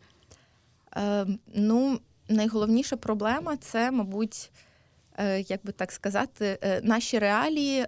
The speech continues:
е, те, до чого ми звикли, те, як ми звикли жити. Тобто наразі ці громади, е, при лінії фронту, вони практично відрізані від світу. Тобто, е,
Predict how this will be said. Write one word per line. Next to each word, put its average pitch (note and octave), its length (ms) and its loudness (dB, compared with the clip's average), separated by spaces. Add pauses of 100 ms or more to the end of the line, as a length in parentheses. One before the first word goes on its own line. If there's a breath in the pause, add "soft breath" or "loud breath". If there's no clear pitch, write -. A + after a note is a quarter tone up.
е, G#3 220 0
те, A3+ 480 -2
до F3+ 160 -8
чого G#3 320 -2
ми F#3+ 120 -4
звикли, A#3 420 -2
те, G#3 160 -2
як G3 180 -2
ми G3 120 0
звикли G3 360 -4
жити. A3+ 420 -2 (380 loud breath)
Тобто - 260 -4
наразі A#3 360 2
ці A#3+ 200 -2
громади, A3+ 720 2
е, G3+ 240 0 (120)
при G#3+ 320 0
лінії G#3 300 0
фронту, B3+ 560 -4 (360 loud breath)
вони A3+ 340 2
практично A3+ 480 -2
відрізані G#3 540 0
від F#3 140 -8
світу. E3+ 500 -10 (540 soft breath)
Тобто, G3+ 600 0
е, G3 320 2